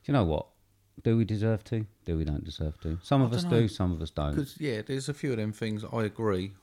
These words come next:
Speaker 2: I'm watching certain things going on thinking, "Jesus Christ." But then I watched a video earlier on Twitter of someone saving a puppy.
Speaker 1: Did you?
Speaker 2: Yeah, saved this, like,
Speaker 1: Oh, well, scrub, um, Interstellar then. I'll just put that in.
Speaker 2: did, like, a proper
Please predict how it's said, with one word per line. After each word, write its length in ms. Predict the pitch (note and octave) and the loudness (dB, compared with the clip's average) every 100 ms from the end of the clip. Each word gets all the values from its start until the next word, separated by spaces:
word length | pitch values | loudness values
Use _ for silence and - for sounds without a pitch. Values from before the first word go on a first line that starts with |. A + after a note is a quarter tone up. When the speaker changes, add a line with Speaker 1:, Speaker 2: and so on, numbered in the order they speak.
| - | -8
Speaker 2:
I'm 120 | G2+ | -6
watching 400 | G2+ - G#2+ F#2+ | -6 -8 -6 -6
certain 320 | - F#2+ E2+ | -4 -4 -4
things 240 | F2 F#2+ F2+ | -4 -4 -4
going 240 | F2+ F2+ | -4 -4
on 180 | E2+ E2+ | -4 -6
thinking, 440 | E2+ E2+ D#2 E2 | -8 -8 -8 -8
"Jesus 400 | E2 F2+ F2 E2+ | -6 -6 -6 -8
Christ." 340 | - F#2 F2 - _ _ - | -10 -8 -8 -10 _ _ -8
But 100 | G#2 | -2
then 80 | |
I 40 | G#2 | -2
watched 300 | G2 G2+ - | -2 -6 -8
a 100 | G2 | -8
video 420 | A2 G2+ F2 F2 | -6 -4 -4 -4
earlier 160 | F2 F2 | -4 -6
on 100 | F2+ | -8
Twitter 300 | - F#2 A2+ | -8 -10 -10
of 60 | - | -8
someone 220 | F#2 F2+ | -8 -8
saving 320 | - F#2 F#2+ | -8 -8 -8
a 20 | |
puppy. 440 | F#2+ - G#2+ - F2+ _ _ _ - - _ _ - | -10 -12 -12 -12 -14 _ _ _ -20 -20 _ _ -2
Speaker 1:
Did 160 | A2 G#2+ | 2 4
you? 120 | D#3 - | 2 -2
Speaker 2:
Yeah, 220 | - D#3 D3 - | -10 -8 -10 -14
saved 320 | - C#3 C3 | -8 -6 -4
this, 260 | C3 - - | -6 -8 -6
like, 180 | A#2 C#3+ | -2 4
Speaker 1:
Oh, 80 | C#3 | 6
well, 160 | B2 | 6
scrub, 420 | - - D3 - | 4 4 4 6
um, 380 | A2+ G#2 G2 G2 - | 4 6 4 2 -2
Interstellar 480 | G#2 F#2 - G#2 E2 | 0 0 2 2 2
then. 140 | D2 | 0
I'll 80 | F2 | -2
just 180 | F#2 E2+ | -4 -6
put 80 | F2 | -4
that 160 | F2+ E2+ | -4 -2
in. 160 | D2+ - | -4 -6
Speaker 2:
did, 120 | - B2 | -8 -4
like, 160 | B2+ | -4
a 40 | A2 | -6
proper 300 | - D3 | -6 -6